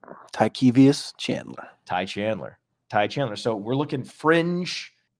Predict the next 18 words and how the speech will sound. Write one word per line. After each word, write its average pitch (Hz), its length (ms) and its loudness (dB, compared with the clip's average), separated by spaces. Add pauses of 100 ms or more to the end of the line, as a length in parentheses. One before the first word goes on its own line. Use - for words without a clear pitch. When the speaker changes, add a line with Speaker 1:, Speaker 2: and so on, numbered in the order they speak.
Speaker 2:
players 156 520 4
to 107 220 -4
add, 143 480 2
to - 60 -10
stash 143 760 2
in 98 140 -10
dynasty 143 680 0
or 104 80 -4
very 127 280 0
deep 135 260 -4
leagues. 147 580 -2
Ty 117 240 2
Chandler 143 540 2
at 131 60 2
running 135 300 4
back, 127 480 6
Andy 127 300 -2
Isabella, 120 760 2